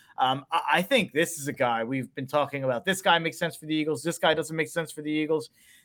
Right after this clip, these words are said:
This guy is a day three target, makes a lot of sense as a Kenny Gainwell counterpart for short yardage and pass protection. I think he's,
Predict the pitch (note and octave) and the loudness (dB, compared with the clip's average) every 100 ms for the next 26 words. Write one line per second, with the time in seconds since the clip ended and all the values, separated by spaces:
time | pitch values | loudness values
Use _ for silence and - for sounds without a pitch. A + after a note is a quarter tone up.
0 | - F3+ F#3+ F3+ E3+ E3 D3 C#3 D3+ D3+ | 2 4 6 8 8 6 2 4 4 4
1 | D3+ D3+ C#3+ D3+ D3 C#3 C#3 D3+ D3+ - | 0 -2 0 4 4 4 0 0 0 2
2 | C#3+ C#3 D3 D3+ D#3 D#3 C#3+ - C3 B2 | 2 2 0 2 4 4 2 0 -2 -2
3 | - - - - D3 C#3+ C#3+ C#3 D3 D3 | -8 -16 -20 -2 2 4 2 2 2 2
4 | C#3+ C3+ C#3+ C#3+ C#3 B2+ - C#3 C#3 B2+ | 0 2 2 2 2 2 2 0 0 0
5 | A#2+ B2 A#2+ A#2 B2 - C#3 C3 B2+ B2 | 0 2 2 -2 -8 -4 -2 -2 2 2
6 | A#2+ A#2+ A#2 A2+ A2+ A2+ - G#2+ - G2+ | 2 0 -4 -4 -2 -4 -4 -10 -10 -10
7 | - A2 A2+ A2+ B2 A#2 A#2 A2+ G#2+ - | -8 -6 -4 -4 -8 -6 -4 -4 -6 -12